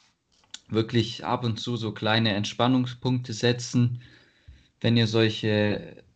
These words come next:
Vorbereitungsphasen, Hochspannungsphasen habt, wo irgendwas Großes ansteht. Und danach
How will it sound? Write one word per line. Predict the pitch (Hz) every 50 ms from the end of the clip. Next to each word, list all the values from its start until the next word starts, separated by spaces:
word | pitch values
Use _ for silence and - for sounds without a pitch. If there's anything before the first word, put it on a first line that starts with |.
| - -
Vorbereitungsphasen, | - - - - 139 139 127 131 120 127 123 120 123 120 117 - - - 117 107 113 117 110 107 107 113 110 110 110 104 104 - - _ _ - -
Hochspannungsphasen | - - 131 127 127 - - - 117 117 117 113 107 107 - - - 95 101 110 107 107 104 107
habt, | 107 110 107 - - - - -
wo | - 110 110 107 110 -
irgendwas | - 135 - 127 120 113 110 113
Großes | - - 120 113 107 107 101 101
ansteht. | 98 123 135 135 - - 143 139 135 131 - - - - - - - - - _ _
Und | - 139 135 131 135 131 - - - _ _ _
danach | - 101 104 104 104 110 127 143 151 143 - - - -